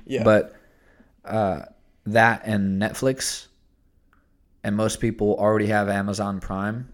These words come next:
Speaker 2: 'cause everyone buys shit.
Speaker 1: Mm-hmm. Yeah, yeah, yeah.
Speaker 2: So you have those three. Personally, I would never think I need to add anything else.
Speaker 1: Right.
Speaker 2: I don't have Hulu, but if I had Hulu, then I have those three. I don't need anything.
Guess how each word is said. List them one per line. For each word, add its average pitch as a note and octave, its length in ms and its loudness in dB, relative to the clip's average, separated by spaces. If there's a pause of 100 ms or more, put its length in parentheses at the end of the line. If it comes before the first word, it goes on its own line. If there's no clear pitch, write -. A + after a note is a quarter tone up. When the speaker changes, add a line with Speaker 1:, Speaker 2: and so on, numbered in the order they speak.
(260)
Speaker 2:
'cause F#2+ 140 -8
everyone F#2 280 -2
buys F#2+ 260 -4
shit. - 440 -4
Speaker 1:
Mm-hmm. B2 540 -8
Yeah, A2 200 0 (180)
yeah, - 60 -18 (120)
yeah. - 60 -20 (200)
Speaker 2:
So - 140 0
you B2+ 140 6
have C#3 200 6
those A2+ 340 4
three. A2 560 -2 (920)
Personally, D#3 680 6
I A#2 180 4
would A#2+ 200 2
never G#2+ 440 2
think G#2 500 -4
I G2 100 -4
need G2 240 -2
to G2 60 0
add F2+ 220 0
anything F2+ 400 -6
else. - 320 -14 (240)
Speaker 1:
Right. C2 260 -12 (840)
Speaker 2:
I G2+ 60 2
don't B2 120 4
have G#2 180 2
Hulu, F2 380 0
but G2 120 -2
if F#2+ 100 0
I A#2 120 4
had A2+ 320 2
Hulu, F#2+ 520 -2 (480)
then A2 120 -2
I A#2 40 2
have F#2+ 200 -2
those G#2 360 2
three. G#2+ 320 0
I A#2+ 120 -4
don't A#2 160 -6
need A2+ 280 0
anything. F#2 420 -8